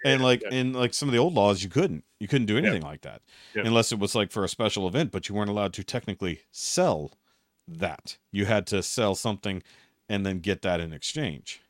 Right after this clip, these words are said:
Speaker 2: Yeah.
Speaker 1: But in the meantime,
Speaker 2: So
Speaker 1: on the other end, they're getting taxed all to hell for that kind of stuff.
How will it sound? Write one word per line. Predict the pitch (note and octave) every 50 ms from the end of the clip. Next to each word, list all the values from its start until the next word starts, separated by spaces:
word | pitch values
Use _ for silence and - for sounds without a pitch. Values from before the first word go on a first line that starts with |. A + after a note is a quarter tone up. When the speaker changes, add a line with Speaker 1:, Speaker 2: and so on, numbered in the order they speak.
| _ _ _ _ _ -
Speaker 2:
Yeah. | G#2+ G2+ F#2+ E2+ - _ _ _ _ _ -
Speaker 1:
But | A2+ A#2+ A2+
in | G#2+ G2+
the | F#2+ F#2+
meantime, | A#2+ D#3 D#3+ C3 - G2+ G2 F#2+ F#2 F#2 F2+ C3+
Speaker 2:
So | C#3 C3+ C3 C3 C3 B2+
Speaker 1:
on | A2 G#2+ G#2
the | - B2
other | C3+ A2+ G2+ G2+
end, | G2+ G2+ G2 G2 -
they're | - G2 A2+ G#2
getting | G#2 G2 G2 F2+
taxed | - A#2+ A2 G2 - - -
all | F2+ F2
to | F2
hell | D#2+ G2 F#2+ F2 E2 D#2+ - _ _ _ _ _ _ _
for | - G#2 F#2+ F2+ F2 E2+ - _ _ _ -
that | G2 F2+ F2 E2
kind | - F2 D#2
of | D2+ -
stuff. | - D2 C#2 C2+ -